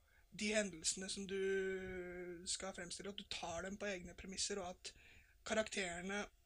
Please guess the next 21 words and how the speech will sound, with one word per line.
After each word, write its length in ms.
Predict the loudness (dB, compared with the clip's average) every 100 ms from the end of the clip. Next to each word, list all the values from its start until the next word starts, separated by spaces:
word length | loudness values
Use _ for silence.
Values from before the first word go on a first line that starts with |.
| -20 -10 -6
oppfører 420 | -4 2 4 4
seg 140 | 4 4
som 220 | 4 2
folk, 520 | 2 2 0 -2 -4 4
eller 220 | 6 6
som 120 | 4 4
vi 60 |
kan 100 | 4 4
anta 300 | 2 2 0
da, 80 | 0
for 160 | -2 -2
vi 60 | 0
kan 120 | 0
jo 80 | -2
aldri 160 | -2
gå 80 | -6
tilbake 300 | -6 -6 -6 -6
til 80 |
historien 300 | -4 -4 -6
og 80 | -8
faktisk 480 | -10 -10 0 2 2